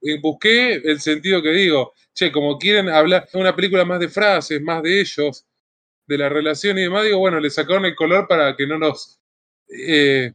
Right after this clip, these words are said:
vayamos por otro lado". Pero no sé si quisieron representar. Habría que hablar con el director de fotografía a ver si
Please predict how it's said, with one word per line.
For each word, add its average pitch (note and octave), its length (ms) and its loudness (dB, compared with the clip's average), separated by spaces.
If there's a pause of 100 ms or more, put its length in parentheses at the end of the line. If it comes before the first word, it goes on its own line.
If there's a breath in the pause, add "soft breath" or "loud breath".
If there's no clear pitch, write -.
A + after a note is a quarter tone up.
vayamos F3 580 0
por D#3 140 2
otro D#3 200 0
lado". C#3 380 0 (140)
Pero D3+ 140 -4
no F3+ 60 -4
sé A3+ 140 -2
si F#3+ 160 -8
quisieron D3 420 0
representar. C#3 520 -2 (160)
Habría D#3+ 240 2
que F#3 80 0
hablar F3+ 240 2
con E3 140 -4
el D3+ 60 -6
director D3+ 320 -2
de F3 60 -2
fotografía D#3+ 640 2
a E3+ 40 4
ver D#3+ 140 2
si - 100 -14